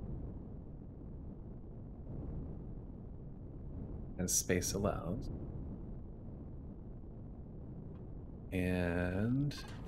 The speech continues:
uh, I'm gonna stand on a thruster, and we're connected. And we want to get to the core,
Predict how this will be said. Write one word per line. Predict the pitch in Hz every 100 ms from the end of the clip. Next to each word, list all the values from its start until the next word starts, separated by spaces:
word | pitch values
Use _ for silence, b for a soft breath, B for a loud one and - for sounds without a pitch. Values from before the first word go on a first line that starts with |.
| - - - - - - - - - - - - - - - -
uh, | 98 90 92 92 92 92 -
I'm | 101 98
gonna | 95
stand | - - 101 107
on | 120
a | 139
thruster, | - - - - 90 - - 78 76 90 - 101
and | 101
we're | 98
connected. | - 107 101 98 - 69 76 95 135 - - - - - - - - - - - - - - - - - - - - - - - - - - - - - - - - - - - - - - -
And | 101 98
we | 98
want | 98 101 -
to | 110
get | 101 113 - -
to | 117 104
the | 104
core, | - - - 110 76 69 80 127 165 -